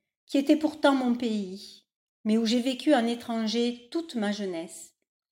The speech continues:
Avec vous, en apprenant l'arabe, j'ai surtout appris à parler et à comprendre le langage du cœur, celui de l'amitié fraternelle,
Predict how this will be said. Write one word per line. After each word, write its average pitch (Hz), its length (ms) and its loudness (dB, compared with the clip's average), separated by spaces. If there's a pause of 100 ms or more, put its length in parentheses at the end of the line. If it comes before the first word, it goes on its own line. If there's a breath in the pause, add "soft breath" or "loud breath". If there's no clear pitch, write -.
(500)
Avec 214 300 6
vous, 285 320 6
en 214 160 4
apprenant 233 460 2
l'arabe, 226 720 2
j'ai 233 160 -4
surtout 285 420 0
appris 277 320 2
à 226 80 2
parler 214 540 -6 (320)
et 233 80 6
à 240 80 8
comprendre 294 580 6
le 220 100 2
langage 240 540 -2
du 220 240 -8
cœur, 180 400 -6 (540)
celui 254 340 2
de 254 80 6
l'amitié 240 480 6
fraternelle, 214 880 -2